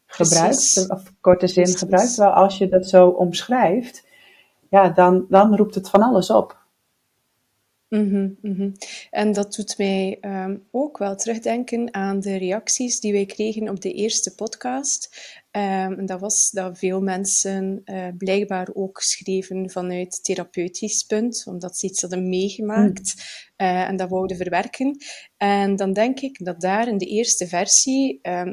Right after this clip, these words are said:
Speaker 2: en ik moet zeggen, bij, bij mijn verhaal is dat ook zo geweest. Er zitten ook, ehm, eh, stukken uit, eh, van, van mijn gezin, ehm,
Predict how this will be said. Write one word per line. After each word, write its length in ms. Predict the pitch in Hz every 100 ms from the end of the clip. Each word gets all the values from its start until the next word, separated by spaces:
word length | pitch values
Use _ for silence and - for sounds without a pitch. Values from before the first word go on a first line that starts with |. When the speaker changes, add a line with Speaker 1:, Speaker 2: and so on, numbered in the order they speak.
| - -
Speaker 2:
en 100 | 185
ik 100 | -
moet 120 | 185
zeggen, 200 | 196 202
bij, 180 | 175 175
bij 220 | 185 -
mijn 160 | 175 180
verhaal 280 | 185 180 185
is 120 | -
dat 120 | 196
ook 180 | 196 190
zo 160 | - 214
geweest. 320 | 196 214 214
Er 60 | 180
zitten 240 | 180 180
ook, 280 | 180 - -
ehm, 460 | 185 175 180 180 190 - - _ _
eh, 120 | 185 185
stukken 540 | - - 180 196 180
uit, 500 | - 185 190 - -
eh, 200 | - 175 185
van, 280 | - 170 180
van 140 | 175
mijn 140 | 175
gezin, 360 | 180 185 185 254 - - - - -
ehm, 720 | - 208 202 202 202 202 202